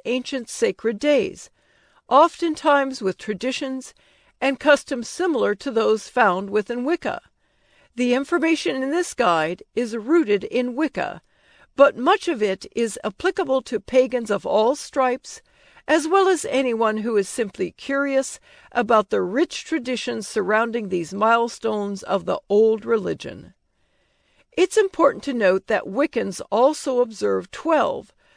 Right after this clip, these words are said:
sometimes thirteen, Esbats, or ritual observances of the full moon.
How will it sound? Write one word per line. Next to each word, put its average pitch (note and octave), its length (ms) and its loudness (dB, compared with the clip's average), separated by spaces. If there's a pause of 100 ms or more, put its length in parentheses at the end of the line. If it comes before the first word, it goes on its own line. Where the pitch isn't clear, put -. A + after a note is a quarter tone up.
(120)
sometimes A3+ 760 -2
thirteen, G3+ 680 -4 (140)
Esbats, - 720 -2 (480)
or B3+ 220 6
ritual E4 440 0
observances A#3 760 -2
of G#3 180 -4
the B3 120 0
full G3+ 340 0
moon. C4+ 500 -4